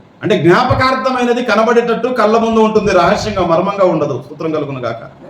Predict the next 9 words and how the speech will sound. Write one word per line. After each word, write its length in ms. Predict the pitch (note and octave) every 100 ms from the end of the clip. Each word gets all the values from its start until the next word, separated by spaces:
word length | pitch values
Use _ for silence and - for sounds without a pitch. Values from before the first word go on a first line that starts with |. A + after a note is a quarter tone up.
| - - A2 D3
ఎండాకాలం 360 | A3 A3+ G#3+
వస్తుంది, 260 | G3+ F#3+ E3
చలివేంద్రం 600 | - F3+ A3 A3 G#3 G3+
కూడా 200 | G3 A3
పెడతారు. 560 | A#3+ G#3+ G3+ G3 - - - - - B2
నేను 160 | C#3+
ఒకసారి 420 | C3+ C3 F3 E3 C#3
సీతారాం 240 | F3 F#3+
దగ్గర, 520 | F3+ E3+ D#3+ D3 D3